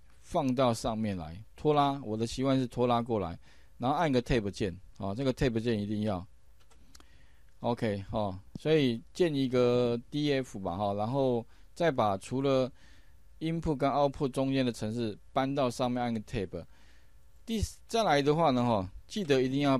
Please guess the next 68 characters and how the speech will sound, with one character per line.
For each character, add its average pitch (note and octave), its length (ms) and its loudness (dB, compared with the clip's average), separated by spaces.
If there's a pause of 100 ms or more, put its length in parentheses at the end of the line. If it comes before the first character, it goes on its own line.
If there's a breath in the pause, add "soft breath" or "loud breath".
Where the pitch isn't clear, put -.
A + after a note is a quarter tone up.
(100)
把 F#2+ 260 -2
这 - 200 -6
个 C3+ 100 0
的 A#2+ 120 2
结 A2+ 260 -2
果 G2 240 -4
return A2 480 -2
哦， G2 220 -4
而 F3+ 80 -2
且 E3 260 2
记 G#3+ 180 -6
得 B2+ 200 4
哦， A2+ 200 4
return A#2+ 360 0
的 D3 100 2
地 C#3+ 200 0
方 C3 240 2
一 C3 60 -2
定 C3 120 -4
要 C#3 160 2
写 G2 260 -4
在 A#2 260 2 (440 soft breath)
跟 F3+ 240 0
for F3 280 2
回 B2+ 160 2
圈 C3+ 400 0 (760)
同 C3+ 220 -2
一 F3+ 60 0
层 A2 260 -2
的 A2+ 100 0
地 A#2+ 200 0
方， A2 200 -2
不 C#3 100 -4
是 F3 100 0
它 D#3+ 200 2
里 A2 180 0
面 C3 180 0
那 A#2+ 120 2
一 A#2+ 60 2
层 F2+ 300 -6
哦， F2+ 160 -6
所 B2 80 0
以 C#3+ 60 0
不 B2+ 160 -6
是 C#3+ 120 -4
按 B2+ 400 -2 (560)
这 D3 140 -2
个 A2+ 320 2 (160)
tab B2+ 220 4
键 G#2+ 300 0
哦。 F#2+ 120 -4
如 C3 80 -2
果 D#3+ 80 2
你 A#2+ 140 0
放 C#3+ 200 -2
tab C3 240 -2
键， A#2+ 180 0
变 B2 160 0
成 A2+ 80 0
说 A#2 180 -2 (320 soft breath)
它 D3+ 180 0
一 D#3 60 -2
直 C3 100 -6
return， G2+ 300 -4
一 A#2+ 100 -2
直 G#2+ 100 -4
return，OK G2 800 -8
哈。 G#2 180 -4